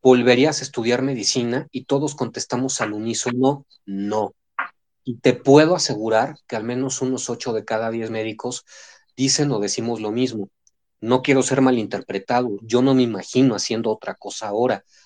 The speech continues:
no quiero seguir haciendo otra cosa, quiero seguir haciendo lo mismo que hago hasta los noventa y seis años, ¿sí? Me divierto ahora,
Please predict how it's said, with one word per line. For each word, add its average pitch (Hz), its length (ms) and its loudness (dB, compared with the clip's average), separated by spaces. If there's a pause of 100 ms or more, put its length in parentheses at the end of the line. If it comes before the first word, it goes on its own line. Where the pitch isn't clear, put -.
(120)
no 113 240 -4
quiero 131 320 2
seguir 107 320 -6
haciendo 110 320 -6
otra 98 200 -10
cosa, 120 400 -8 (400)
quiero 127 240 2
seguir 123 260 2
haciendo 127 320 2
lo 110 140 -2
mismo 120 280 -4
que 117 140 -6
hago 104 180 -2
hasta 113 200 -8
los 92 160 -12
noventa 98 480 -4
y 92 240 -12 (360)
seis 113 320 -4
años, 117 440 -4 (500)
¿sí? - 260 2 (320)
Me 110 160 -4
divierto 120 640 2 (600)
ahora, 110 440 2